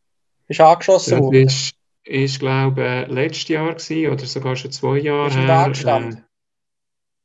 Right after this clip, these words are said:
Speaker 2: wie?
Speaker 1: Bist du im Wagen gestanden oder bist du angeschossen worden?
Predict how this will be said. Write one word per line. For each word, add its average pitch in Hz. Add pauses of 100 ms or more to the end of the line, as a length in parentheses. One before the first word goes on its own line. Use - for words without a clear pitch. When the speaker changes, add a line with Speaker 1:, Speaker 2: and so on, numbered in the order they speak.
(300)
Speaker 2:
wie? 175 (340)
Speaker 1:
Bist 160
du 170
im 156
Wagen 156
gestanden 135
oder 147
bist 143
du 147
angeschossen 175
worden? 127